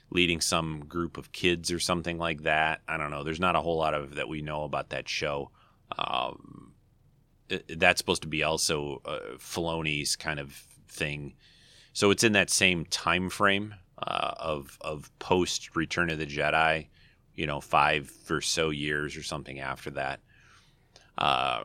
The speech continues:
we're supposed to still be getting an, an, uh, you know, Old Republic type movie,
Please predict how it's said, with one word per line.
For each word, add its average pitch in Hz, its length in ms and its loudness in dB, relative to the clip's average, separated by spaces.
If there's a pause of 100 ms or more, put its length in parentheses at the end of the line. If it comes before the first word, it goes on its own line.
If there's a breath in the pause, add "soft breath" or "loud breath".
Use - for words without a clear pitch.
we're 87 120 -2
supposed - 260 6
to - 80 2
still 113 160 6
be 101 120 2
getting 92 260 4
an, 80 200 -2
an, 76 280 -6
uh, 71 320 -8 (580)
you 85 160 -2
know, 82 120 0
Old 95 280 4
Republic 92 720 2
type 92 260 -2
movie, 90 760 0